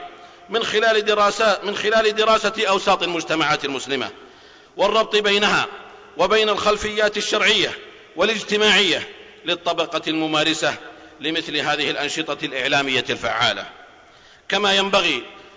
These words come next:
تحليل الأفعال وردود الأفعال بين معطيات المتطلبات الشرعية والمتطلبات الاجتماعية، وبين متطلبات الرغبات الشخصية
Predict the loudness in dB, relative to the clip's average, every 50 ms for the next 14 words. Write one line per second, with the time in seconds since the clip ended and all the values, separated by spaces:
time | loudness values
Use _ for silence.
0 | -20 -20 -20 -8 -8 -6 -4 -2 -2 0 0 0 0 -2 -2 0 2 4 4 4
1 | 4 2 -2 -10 -14 -16 -18 -20 -20 -20 -20 -16 -4 -2 0 0 0 2 0 0
2 | 0 0 -2 -2 -2 -2 0 2 2 2 2 0 -4 -12 -16 -18 -18 -20 -20 -20
3 | -20 -8 -4 0 0 0 0 0 0 0 -2 -2 -2 0 2 4 4 4 2 0
4 | -6 -14 -14 -16 -6 -2 -2 -2 0 -2 -2 -2 -2 -2 -2 0 2 2 4 4
5 | 2 2 0 -4 0 2 2 2 2 2 4 2 2 0 -2 -8 -14 -16 -18 -18
6 | -20 -20 -8 -4 -4 -2 -2 -4 -4 -6 -4 -4 -2 -2 0 0 0 0 -2 -2
7 | -4 -6 -6 -8 -8 -6 -4 -4 -2 -2 -4 -4 -6 -8 -12 -18 -20 -20 -20 -20
8 | -20 -20 -6 -2 0 2 2 2 2 2 0 -2 0 0 0 0 0 -2 0 0
9 | 2 4 4 2 2 2 0 0 0 2 2 2 4 4 2 2 0 -2 -2 -2
10 | -4 -2 -2 -2 0 2 0 0